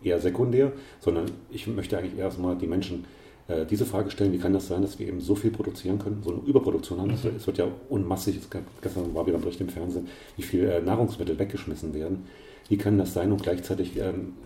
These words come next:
Speaker 1: leisten wir uns, wir leisten uns das ja, wir leisten uns
Speaker 2: Ja.
Speaker 1: Altersarmut,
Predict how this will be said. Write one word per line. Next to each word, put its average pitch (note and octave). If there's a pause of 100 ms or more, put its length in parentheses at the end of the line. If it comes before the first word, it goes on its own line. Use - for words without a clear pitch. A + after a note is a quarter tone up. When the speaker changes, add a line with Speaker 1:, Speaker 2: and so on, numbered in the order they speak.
Speaker 1:
leisten F#2+
wir F#2
uns, F2
wir F2
leisten G#2
uns -
das -
ja, -
wir -
leisten -
uns C3
Speaker 2:
Ja. -
Speaker 1:
Altersarmut, A2